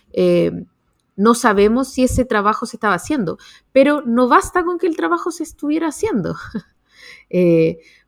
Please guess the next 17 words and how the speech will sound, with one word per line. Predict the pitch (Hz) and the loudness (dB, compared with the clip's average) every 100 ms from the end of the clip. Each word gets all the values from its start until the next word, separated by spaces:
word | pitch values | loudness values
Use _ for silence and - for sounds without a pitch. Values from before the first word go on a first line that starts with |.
| _ | _
porque | 196 190 233 | 0 4 2
es | |
un | 262 262 | 4 2
trabajo | 262 233 240 254 | 4 4 4 4
de | 269 | 2
campamento, | 247 233 220 220 247 262 | 2 0 0 0 0 -2
o | 233 | 0
sea, | 240 | 0
como | 220 226 190 - _ - - _ | 2 0 -2 -8 _ -16 -16 _
no | 220 | 4
basta | 247 285 359 | 6 4 2
con | 320 294 | 0 0
que | 269 | 2
las | 220 | 0
pegas | - 330 294 240 | 2 4 4 0
estén | 202 180 | -2 -4
hechas. | 156 147 - | -4 -8 -14